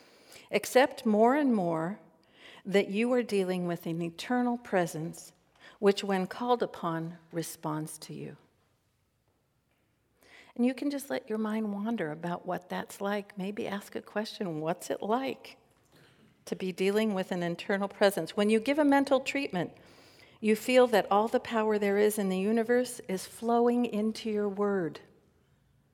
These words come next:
Imagine what that's like. All the power of the universe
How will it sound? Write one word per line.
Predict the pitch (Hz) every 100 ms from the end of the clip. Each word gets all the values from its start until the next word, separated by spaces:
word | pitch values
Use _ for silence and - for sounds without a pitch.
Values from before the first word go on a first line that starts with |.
| _ _ _ _ _ _ _ -
Imagine | 190 180 202 233 294 - 311
what | 294 294
that's | 294 277 -
like. | 262 247 214 - - _ _ _ _ _ _ _ _ _ _ _ _ _ _ _ _ _ -
All | 208 233 240
the | 240
power | 233 226 226 214
of | 214
the | 190
universe | 208 208 185 143 135 - -